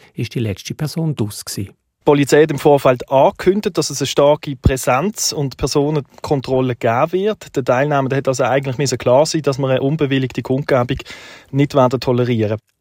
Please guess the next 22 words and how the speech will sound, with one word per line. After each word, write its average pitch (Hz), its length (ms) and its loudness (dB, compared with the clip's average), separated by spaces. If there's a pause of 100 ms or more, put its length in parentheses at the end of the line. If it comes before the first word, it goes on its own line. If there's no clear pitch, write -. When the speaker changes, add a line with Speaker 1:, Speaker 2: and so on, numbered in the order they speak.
(240)
Speaker 1:
Nach 117 140 -4
diesen 110 320 -2
Personenkontrollen 123 960 -2
sind - 240 -4
einige 123 460 -2
nebendran 101 420 -4
auf 113 320 -4
der 117 80 -8
Schönweinstrasse 107 960 -6
stehen 113 220 -4
geblieben. 123 420 0 (280)
Darum 139 260 0
ist 147 140 0
nach 117 180 -2
der 113 120 -4
neun 123 220 0
der 147 180 0
motorisierte 110 680 -4
Verkehrsamt 110 760 -8
Buslinie 113 560 -8
umgeleitet 117 720 -4
worden. 101 460 -4